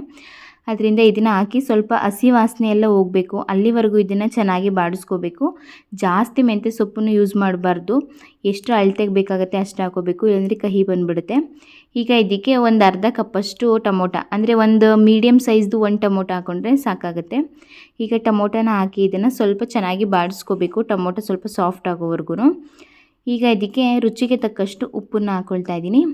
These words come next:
ನಾವೇನು ಟೊಮೊಟೊ, ಈರುಳ್ಳಿ ಇವೆಲ್ಲ ಫ್ರೈ ಮಾಡ್ಬೇಕಾದ್ರೇನೆ ನಾನಿಲ್ಲಿ ಎಷ್ಟು ರುಚಿಗೆ ಬೇಕಾಗುತ್ತೆ ಅಷ್ಟನ್ನ ಹಾಕೊಳ್ತಾ ಇದ್ದೀನಿ. ಅಕಸ್ಮಾತ್ ಏನಾದ್ರು ಕಡಿಮೆ ಆಯ್ತು ಅಂದ್ರೆ ಲಾಸ್ಟಲ್ಲೂ ಕೂಡ ನೋಡಿ ಹಾಕೋಬೋದು. ಈಗ ಇದನ್ನ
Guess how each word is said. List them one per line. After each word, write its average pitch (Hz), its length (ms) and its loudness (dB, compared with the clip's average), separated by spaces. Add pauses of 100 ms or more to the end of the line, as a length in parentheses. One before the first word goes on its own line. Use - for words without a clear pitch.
(220)
ನಾವೇನು 208 360 0
ಟೊಮೊಟೊ, 202 400 -2
ಈರುಳ್ಳಿ 208 380 0
ಇವೆಲ್ಲ 196 200 0 (160)
ಫ್ರೈ 190 180 -2
ಮಾಡ್ಬೇಕಾದ್ರೇನೆ 180 840 -4
ನಾನಿಲ್ಲಿ 170 420 -2 (540)
ಎಷ್ಟು 220 260 -2
ರುಚಿಗೆ 226 380 0
ಬೇಕಾಗುತ್ತೆ 196 520 -2
ಅಷ್ಟನ್ನ 208 360 -6
ಹಾಕೊಳ್ತಾ 185 440 -4
ಇದ್ದೀನಿ. 180 340 -4
ಅಕಸ್ಮಾತ್ 208 540 -4
ಏನಾದ್ರು 220 260 0
ಕಡಿಮೆ 214 320 -2
ಆಯ್ತು 202 200 -2
ಅಂದ್ರೆ 208 160 -2
ಲಾಸ್ಟಲ್ಲೂ 220 520 -2
ಕೂಡ 220 240 -2
ನೋಡಿ 196 240 -2
ಹಾಕೋಬೋದು. 180 640 -4 (560)
ಈಗ 233 140 -2
ಇದನ್ನ 226 280 4